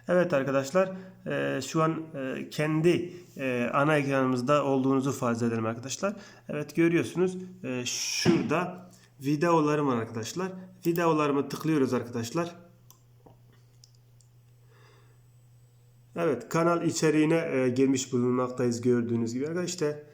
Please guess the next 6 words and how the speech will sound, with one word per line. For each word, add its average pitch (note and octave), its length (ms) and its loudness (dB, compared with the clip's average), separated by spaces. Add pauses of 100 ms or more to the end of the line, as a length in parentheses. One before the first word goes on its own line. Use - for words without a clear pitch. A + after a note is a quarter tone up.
(180)
e, C3 540 -6
içeriği C3+ 400 2
dediğimiz, C3+ 340 2
yüklediğimiz B2+ 680 -2
video, A#2+ 520 0 (480)
e, - 40 -12